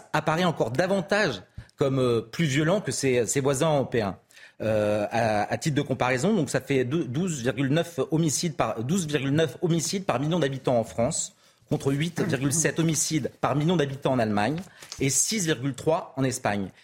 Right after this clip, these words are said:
Et quant à l'Italie, vous savez, ce pays bien connu pour, pour sa mafia, pour sa mafia, c'est quatre virgule neuf, euh, homicides par million d'habitants en Italie. Euh, donc c'est, c'est, c'était, tout ce travail, il était publié en fin de semaine dernière dans le, dans le Figaro, dans une tribune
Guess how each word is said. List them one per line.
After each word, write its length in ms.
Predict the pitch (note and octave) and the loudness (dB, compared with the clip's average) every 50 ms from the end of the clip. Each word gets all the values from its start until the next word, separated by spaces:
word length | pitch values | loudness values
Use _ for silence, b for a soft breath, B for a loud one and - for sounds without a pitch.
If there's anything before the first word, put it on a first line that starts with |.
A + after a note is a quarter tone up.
| b b - | b b -8
Et 80 | B2+ | -8
quant 160 | - - F3 F3+ | -4 -2 -2 0
à 100 | - D#3+ | 0 0
l'Italie, 500 | D3+ D3 - E3+ D3+ C#3+ D3 E3 D#3+ C#3 | 0 0 0 0 0 0 0 -2 -2 -4
vous 60 | - | -4
savez, 280 | - - D3 E3 F3 | -4 -2 0 0 0
ce 100 | E3+ - | 0 -2
pays 240 | A#2 - - B2 C3 | -4 -2 -2 -2 0
bien 160 | B2+ A2+ C#3 | 0 0 -2
connu 320 | C3 - C#3 C3 C3+ D#3 D3 | 0 0 0 2 2 2 0
pour, 260 | - - A#2 G#2 G#2 - | 0 0 0 0 0 0
pour 100 | A2+ A2+ | -2 -2
sa 80 | - | 0
mafia, 480 | A#2 A#2 B2 A#2+ - - E3 F3+ G3+ - - _ - | 0 0 0 0 -2 -2 -2 -2 -2 -4 -8 _ -12
pour 100 | - A2+ | -6 -4
sa 80 | A#2 | 0
mafia, 460 | - C3+ B2 - - D#3+ F3 G#3 B B B B B B B | 0 0 0 0 0 -2 -2 -2 B B B B B B B
c'est 160 | - - C#3+ | -2 -2 -2
quatre 380 | A#2+ - - F#3+ F#3+ F#3+ - - | -2 0 0 0 0 -2 -6 -6
virgule 380 | G#2 A#2+ C3+ A#2 B2 C#3 C#3 C#3 | -4 -4 -2 0 0 0 2 2
neuf, 400 | C#3+ D3+ D3+ C#3+ - - - b b b b _ - | 2 2 0 0 -4 -10 -18 b b b b _ -2
euh, 540 | G#2+ G#2+ G#2+ G#2 G#2 G2+ G2 G2+ G2 G#2 G#2+ - | 0 2 2 2 2 2 2 2 2 0 0 2
homicides 640 | D#3 D3+ D#3 D3+ D3+ - - - D#3+ F#3+ A3 F#3+ D#3+ B B B B - | 2 2 2 2 0 0 0 0 0 0 0 0 -2 B B B B -2
par 140 | C3 A2 B2+ | 0 0 2
million 180 | C#3+ C#3+ D#3+ | 2 2 2
d'habitants 380 | D#3 C3 B2 B2 A#2+ - F3 E3 | 0 0 -2 -2 -2 0 2 2
en 60 | C#3+ | 2
Italie. 400 | C3 A2 - C3 A2+ A2 G2 F2+ - b b b b b b b b b - | 0 0 -2 -2 -2 -4 -6 -10 -14 b b b b b b b b b -4
Euh, 640 | G2+ G#2 G#2 G2+ G2 F#2+ F#2+ F#2 F2+ F2 G2 G2 - | -2 0 0 0 0 0 0 0 -2 -4 -4 -4 -2
donc 300 | B2+ D3 D3+ D#3 - - | -2 -2 -2 -4 -6 -6
c'est, 280 | - - F#3+ F#3+ F#3 - | -2 0 0 0 0 -2
c'est, 220 | - - - E3+ | -2 -2 0 -2
c'était, 560 | D3+ C3 - - - D3 C#3 - - F3 F3 E3+ | -2 -2 -2 -2 -2 -4 -4 -2 0 0 0 0
tout 240 | F3 - - G#3+ | -2 -4 -4 -4
ce 80 | F#3+ E3+ | -2 -4
travail, 340 | - - D#3 C#3+ D#3 F3+ G3 | -2 0 0 2 2 2 2
il 80 | C#3+ B2+ | 0 0
était 160 | B2 - C#3 | 0 -2 -2
publié 540 | - - C3+ C3+ C3 C3 C3+ D#3 D#3 C#3+ A#2 | -4 -4 -6 -6 -4 -2 0 2 2 2 2
en 160 | A2 G#2 A#2+ | 2 0 -2
fin 160 | - - D#3+ | -2 -2 -2
de 80 | C3+ - | -2 0
semaine 240 | - D3+ C3+ C#3 C3 | 0 0 2 2 2
dernière 280 | B2 B2 C3 C3 C3 | 2 2 2 2 2
dans 120 | A#2+ A2+ G#2 | 2 2 2
le, 180 | G#2 G#2 G2+ | 2 2 2
dans 80 | G#2 G#2 | 0 0
le 60 | G#2 | -2
Figaro, 560 | - - - A#2 A2+ A2+ G#2+ A#2+ D#3+ F#3+ G#3+ | -4 -4 -2 0 0 2 2 2 2 2 2
dans 80 | C#3+ A#2 | 0 -2
une 180 | G2 G2+ G#2+ | -2 -2 -4
tribune 380 | - - - C#3+ C3+ D#3+ G3+ G#3 | -4 -2 -2 0 0 0 0 0